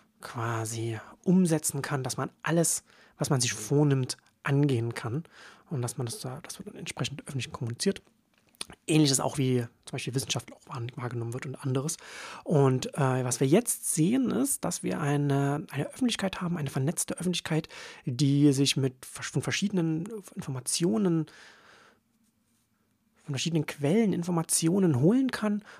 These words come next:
und dann diese Informationen dann in ein sehr viel facettenreicheres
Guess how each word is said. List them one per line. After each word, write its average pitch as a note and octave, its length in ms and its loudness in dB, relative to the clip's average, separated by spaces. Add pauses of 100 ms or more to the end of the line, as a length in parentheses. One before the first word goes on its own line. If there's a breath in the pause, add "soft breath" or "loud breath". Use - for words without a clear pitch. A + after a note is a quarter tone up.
(140)
und E3+ 200 4
dann D3 120 4
diese E3 300 2
Informationen D3+ 960 0
dann C#3+ 400 -2 (1040)
in D3 480 4 (140)
ein C#3 260 0
sehr D3 220 0
viel D3+ 340 4
facettenreicheres C#3 1300 -2